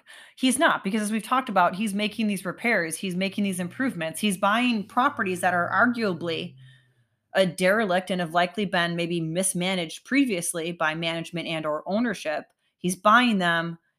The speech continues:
he's making them better, and he's trying to improve them. He's just maybe failing on the execution of some of it. So he's certainly not a bad landlord. I'm not gonna call him a slumlord. I don't want you to think that.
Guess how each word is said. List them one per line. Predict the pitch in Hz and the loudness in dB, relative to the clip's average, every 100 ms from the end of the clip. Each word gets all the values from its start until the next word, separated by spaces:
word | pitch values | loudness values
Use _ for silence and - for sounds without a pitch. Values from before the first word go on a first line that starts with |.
| _ | _
he's | 208 190 | -2 2
making | 226 294 285 240 | 2 2 2 2
them | 208 185 | 2 4
better, | 226 226 139 147 - _ _ _ - | 4 4 2 -6 -12 _ _ _ -2
and | 196 196 | 0 2
he's | 220 | 0
trying | - 247 220 | 0 0 0
to | 208 202 | -2 -4
improve | 185 269 254 | -4 -2 -2
them. | 165 147 151 156 _ _ | -4 -6 -8 -14 _ _
He's | - 233 240 | -2 -2 0
just | 269 269 - | -2 -2 -2
maybe | 220 233 214 220 | -2 0 0 -4
failing | - - 214 214 208 | -4 -2 0 0 -2
on | 196 180 | -2 -2
the | 180 | -2
execution | 180 175 - - 220 190 - 156 | -2 -4 -8 -8 -8 -8 -8 -6
of | 156 151 | -6 -6
some | - 254 220 | -2 0 0
of | - | -2
it. | - - - _ - - _ | -8 -12 -20 _ -20 -20 _
So | - 220 208 | 2 6 6
he's | 196 240 208 | 4 0 2
certainly | 277 294 285 | 4 4 4
not | 262 233 190 | 6 6 4
a | |
bad | 175 208 220 214 | 2 4 6 4
landlord. | 202 196 196 196 196 190 | 2 0 0 2 2 0
I'm | 180 | -2
not | 190 202 | 0 0
gonna | 214 | 0
call | 208 202 190 | 0 0 0
him | |
a | 190 | -2
slumlord. | - 180 170 170 165 | -4 -4 -2 -2 -2
I | 170 | -2
don't | 185 | -2
want | 220 202 175 | -2 -2 -4
you | 175 | -4
to | 151 | -6
think | - - | -14 -14
that. | - - | -14 -14